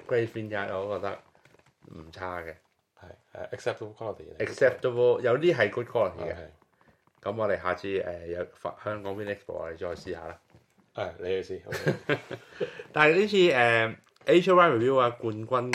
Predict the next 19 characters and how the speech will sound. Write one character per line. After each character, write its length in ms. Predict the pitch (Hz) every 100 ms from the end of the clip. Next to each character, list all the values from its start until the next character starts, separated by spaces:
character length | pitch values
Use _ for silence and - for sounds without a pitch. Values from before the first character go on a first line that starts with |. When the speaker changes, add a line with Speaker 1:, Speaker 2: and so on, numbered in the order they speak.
| 113
Speaker 1:
嘅 840 | 92 90 90 90 90 90 90 90
酒 140 | - 87 101
莊 320 | 113 110 107
啊， 240 | 107 101 98 _ _ _ _ - - - - -
係 760 | - 110 107 107 107 110 110 - _ _ _ _
嚟 120 | 95 90
自 60 |
巴 180 | 113 127
厘 60 | 110
島 60 | 85
嘅 20 |
喎。 320 | 92 90 80 - _ _ _ _ _ _ _ _ _ _ _ _ _ _ -
Speaker 2:
係 80 | 101
啦。 200 | 113 - _ _ _
Speaker 1:
Hatton 280 | 113 - 127
Speaker 2:
叫 120 | 127
做 80 | 127
Speaker 1:
Wine。 260 | 123 117 98
Speaker 2:
Hatton。 280 | - -